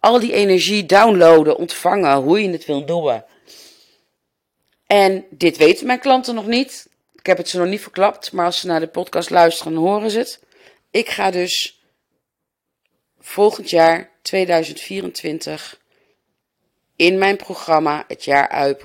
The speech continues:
uitroepen tot het jaar van het puur en gezonde egoïsme. En ik noem het heel bewust egoïsme en geen zelfliefde. En ik zal je uitleggen waarom. Zelfliefde klinkt best wel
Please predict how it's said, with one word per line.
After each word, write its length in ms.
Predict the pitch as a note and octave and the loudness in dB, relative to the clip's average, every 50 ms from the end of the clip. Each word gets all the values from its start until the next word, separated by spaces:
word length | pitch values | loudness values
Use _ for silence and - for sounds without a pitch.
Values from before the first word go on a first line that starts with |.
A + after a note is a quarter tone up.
| - - - | -18 -8 -2
uitroepen 760 | - E3 G3 G#3 G3+ E3+ - F3+ F3 - - D#3+ D#3+ D#3 - _ _ _ _ _ _ _ _ _ _ _ _ - | 0 2 2 2 0 -6 -8 -8 -8 -8 -8 -8 -8 -10 -12 _ _ _ _ _ _ _ _ _ _ _ _ -14
tot 200 | - - C#3+ - | -12 -12 -10 -10
het 180 | C#3 B2 - | -12 -14 -8
jaar 360 | - C#3+ C#3 D3 D3+ E3 F3 | -2 2 2 4 2 2 -2
van 180 | - - C#3+ C#3 | -6 -10 -12 -12
het 160 | C3 B2 _ | -12 -14 _
puur 340 | - - D3+ D#3+ E3 E3 - | -16 -12 -8 -6 -6 -6 -6
en 140 | - C#3+ C#3 | -8 -12 -16
gezonde 480 | - - B2 - D3 D#3 D#3 C#3 C#3 | -16 -16 -14 -10 -8 -8 -8 -8 -8
egoïsme. 600 | - F#2+ C3+ B2+ - - - B2+ - - - - - _ _ _ _ _ _ _ _ _ _ _ _ _ _ _ _ _ _ _ _ _ _ _ _ _ _ _ _ _ _ _ _ _ _ _ _ _ _ _ _ _ _ _ _ - _ - - _ _ _ _ | -8 -8 -10 -12 -14 -14 -14 -12 -12 -14 -16 -18 -20 _ _ _ _ _ _ _ _ _ _ _ _ _ _ _ _ _ _ _ _ _ _ _ _ _ _ _ _ _ _ _ _ _ _ _ _ _ _ _ _ _ _ _ _ -20 _ -20 -20 _ _ _ _
En 160 | - C#3 D3 | -6 -4 -4
ik 100 | D3 C#3 | -4 -4
noem 280 | C#3+ D3 D#3 F3+ F3+ D#3+ | -4 -4 -4 -4 -4 -6
het 100 | C3 - | -8 -6
heel 260 | B2+ C3+ F#3+ A#3+ - | -4 -2 -2 -2 -2
bewust 540 | F3+ F3 D#3+ E3 E3+ E3 - - - - _ _ _ _ _ _ _ _ | -4 -6 -6 -6 -6 -6 -8 -10 -12 -16 _ _ _ _ _ _ _ _
egoïsme 880 | - D#3 D3+ C#3+ C3 - C#3 B2+ A#2+ D3+ - - - - F#3+ F#3+ F#3+ _ _ _ _ _ _ | 0 0 0 0 -2 -4 -6 -4 -4 -6 -6 -8 -8 -8 -8 -10 -10 _ _ _ _ _ _
en 140 | - C3+ B2+ | -10 -8 -8
geen 260 | B2 - D#3+ D#3 D#3 | -8 -6 -6 -6 -6
zelfliefde. 720 | C#3 - D#3 D#3 D3+ D3 - - A#2 A#2 - - - - _ _ _ _ _ _ _ _ _ _ _ _ _ _ _ _ _ _ _ _ _ _ _ _ _ _ - - _ - | -2 0 2 2 2 2 -2 -10 -20 -20 -20 -20 -20 -20 _ _ _ _ _ _ _ _ _ _ _ _ _ _ _ _ _ _ _ _ _ _ _ _ _ _ -20 -20 _ -12
En 60 | B2+ | -12
ik 60 | B2 | -10
zal 140 | - - D3 | -8 -6 -4
je 100 | C#3+ - | -2 -2
uitleggen 400 | - E3+ E3+ E3 D#3 D3 - C#3+ | -2 -2 -2 -4 -8 -8 -8 -10
waarom. 300 | C#3+ C3+ C#3 B2 G#2+ - _ - - - - | -8 -6 -4 -6 -6 -8 _ -20 -20 -20 -18
Zelfliefde 720 | _ - - - C4+ C4+ C#4+ C#4+ - G3+ G3 F3+ - - F#3+ | _ -6 0 2 4 4 4 2 0 -4 -6 -4 -4 -6 -8
klinkt 320 | - - G3 G3 F3 D#3+ | -6 -4 -4 -4 -2 0
best 240 | C3+ E3 D#3+ - - | 0 0 0 0 -2
wel 400 | - C#3+ C3+ C3+ C3+ - _ _ | 0 0 2 0 0 -4 _ _